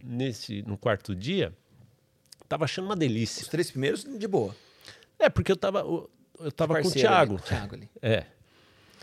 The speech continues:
Speaker 1: Na realidade, no terceiro dia eu não, eu não andei. Porque a nossa proposta de andar junto era gerar conteúdo. Eu não tava lá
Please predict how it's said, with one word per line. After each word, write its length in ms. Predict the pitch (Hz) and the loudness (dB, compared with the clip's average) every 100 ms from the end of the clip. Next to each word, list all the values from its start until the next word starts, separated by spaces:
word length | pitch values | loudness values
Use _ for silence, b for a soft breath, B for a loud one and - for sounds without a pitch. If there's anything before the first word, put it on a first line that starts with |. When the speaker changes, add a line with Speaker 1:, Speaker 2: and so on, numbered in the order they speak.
| b - | b 4
Speaker 1:
Na 100 | 175 | 6
realidade, 340 | 202 196 202 | 6 6 4
no 180 | 214 208 | 2 4
terceiro 420 | 196 160 185 180 | 4 6 6 4
dia 160 | 156 190 | 4 4
eu 40 | |
não, 140 | 196 - | 4 2
eu 120 | 180 | 2
não 200 | 180 190 | 2 2
andei. 300 | 196 131 107 - b b b b b | 2 0 -2 -4 b b b b b
Porque 180 | 190 - | 2 2
a 60 | |
nossa 380 | 190 214 214 185 | 4 0 0 0
proposta 920 | - 139 - 147 160 135 - - - _ _ _ - | 0 -2 2 2 4 2 -4 -8 -8 _ _ _ -14
de 160 | 110 113 | 0 0
andar 280 | 110 107 | 2 2
junto 460 | 95 127 160 - - _ | 0 -2 -4 -6 -14 _
era 400 | 127 143 160 147 - b b b b b b - | -4 -2 -2 -4 -12 b b b b b b -8
gerar 280 | 120 165 165 | 0 2 2
conteúdo. 680 | - 180 202 175 156 101 120 _ _ _ | 0 -2 2 4 4 2 -6 _ _ _
Eu 100 | - | -6
não 100 | 208 | -4
tava 240 | 226 285 269 | 0 2 4
lá 140 | 156 | 2